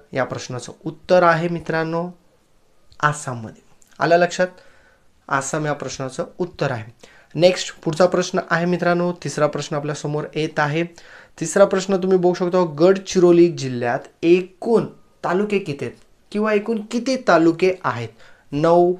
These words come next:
दहा, अकरा, बारा. हे जे पण प्रश्न आहेत ना मित्रांनो, वारंवार रिपीट पडलेले प्रश्न आहेत. तर या प्रश्नाचं उत्तर आहे बारा. लक्षात ठेवा, गडचिरोलीमध्ये टोटल बारा तालुके आहेत.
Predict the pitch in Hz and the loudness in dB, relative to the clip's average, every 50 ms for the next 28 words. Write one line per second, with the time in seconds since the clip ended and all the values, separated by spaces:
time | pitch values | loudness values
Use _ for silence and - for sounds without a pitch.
0 | - - 143 131 143 135 139 147 147 151 156 156 - - - - 123 - - - | -6 -12 -6 0 2 2 2 4 2 0 0 -2 -8 -10 -6 -6 -6 -6 -4 -6
1 | 131 131 135 143 151 151 - - 139 131 131 123 120 120 - - - - - - | -4 -2 -2 -4 -4 -8 -12 -14 -8 -6 -4 -4 -4 -8 -12 -14 -20 -20 -20 -20
2 | - - - - _ - - 165 175 156 165 190 190 196 208 196 196 185 190 185 | -20 -20 -20 -20 _ -4 0 0 0 4 6 4 6 6 2 0 0 -2 -4 -4
3 | 185 196 190 180 185 190 190 185 175 190 185 180 185 185 180 165 156 151 151 160 | -2 -2 -2 -2 -2 -2 -2 -2 -2 -2 -2 0 0 0 2 2 2 2 2 2
4 | 160 160 165 160 160 151 143 139 - 165 160 160 - - - 135 131 131 135 135 | 0 2 0 0 0 -2 -4 -4 -2 -4 -4 -4 -8 -6 -6 -4 -4 -2 -4 -2
5 | 139 143 143 147 147 - 147 131 120 - - 135 135 135 143 147 - - 131 117 | 0 0 0 -2 -2 -6 -8 -8 -8 -8 -8 -8 -6 -6 -6 -8 -10 -12 -12 -10
6 | 117 117 - - _ _ - - _ - - _ - 143 139 151 147 147 147 143 | -10 -12 -12 -14 _ _ -20 -20 _ -20 -20 _ -8 -2 0 0 0 0 -4 -6
7 | - - 160 156 - 156 143 - - 151 147 143 139 135 147 156 170 165 _ _ | -4 -4 -4 -4 -4 -8 -12 -4 -4 -2 0 0 -2 -2 -4 -8 -8 -10 _ _
8 | 143 127 123 127 127 120 117 101 - - _ _ _ _ _ _ _ _ _ _ | -16 -12 -2 0 0 0 0 -2 -6 -12 _ _ _ _ _ _ _ _ _ _
9 | _ _ _ - - 143 143 143 - 143 135 - - 127 117 - - _ _ _ | _ _ _ -4 -2 0 0 0 0 -4 -4 -4 -8 -10 -10 -12 -14 _ _ _
10 | _ _ _ _ _ - 151 143 151 147 143 - - 139 147 143 143 143 139 143 | _ _ _ _ _ -8 2 4 4 4 4 2 0 2 2 2 2 0 -2 -2
11 | 151 156 156 151 139 131 147 147 143 131 123 120 117 120 131 135 - - 127 117 | -2 -4 -2 -4 -6 -4 -4 -6 -6 -4 -2 -2 0 -2 -4 -6 -6 -8 -8 -6
12 | 120 120 117 - 139 160 202 - _ _ _ _ - 196 180 131 127 123 | -6 -8 -10 -8 -8 -8 -8 -8 _ _ _ _ -2 -2 -2 -2 -4 -10